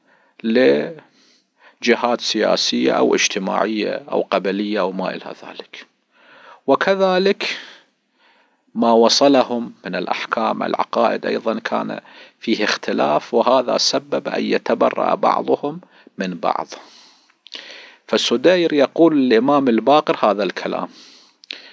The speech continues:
إما جاي يسأل تكليفه أو يريد يخبر الإمام أنه ذول جماعتك هكذا، فكر فيهم، شنو حل المشكلة؟ الإمام عليه الصلاة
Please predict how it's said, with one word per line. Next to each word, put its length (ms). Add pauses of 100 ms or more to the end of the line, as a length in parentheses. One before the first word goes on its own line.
(960)
إما 340
جاي 400
يسأل 480
تكليفه 840 (680)
أو 120
يريد 240
يخبر 440
الإمام 500
أنه 180
ذول 300
جماعتك 640
هكذا، 460 (2000)
فكر 420
فيهم، 540 (680)
شنو 240
حل 300
المشكلة؟ 640 (2000)
الإمام 540
عليه 260
الصلاة 440